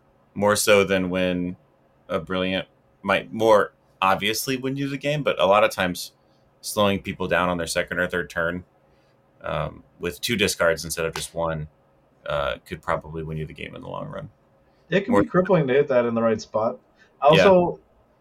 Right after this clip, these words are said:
Speaker 2: going back to the smooth heist thing again, you can scrap these out on the turn that you do your smooth heist too. You know, you don't have to wait to redraw into 'em,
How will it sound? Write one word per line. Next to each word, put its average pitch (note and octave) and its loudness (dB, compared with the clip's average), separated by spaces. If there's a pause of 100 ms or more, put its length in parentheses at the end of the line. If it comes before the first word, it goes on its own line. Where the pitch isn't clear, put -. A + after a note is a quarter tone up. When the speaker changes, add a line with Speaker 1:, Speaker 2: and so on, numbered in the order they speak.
(160)
Speaker 2:
going E3 6
back E3 6
to D#3+ 4
the E3 0
smooth D#3 4
heist D3 6
thing C3+ -2
again, B2 0
you D#3 -2
can E3+ 4
scrap F3+ 2
these E3 4
out F3+ 6
on C#3+ 4
the C#3 2
turn E3 2
that D3 2
you C3+ -6
do F#3 4
your D4+ 2
smooth G#2+ -2
heist F#2 -4
too. G#3 4 (440)
You A#2 0
know, B2+ 4
you C#3+ 2
don't D3 6
have D3 4
to C3+ 2
wait B2 4
to A2+ -6
redraw G#2+ -2
into A2 -4
'em, - -12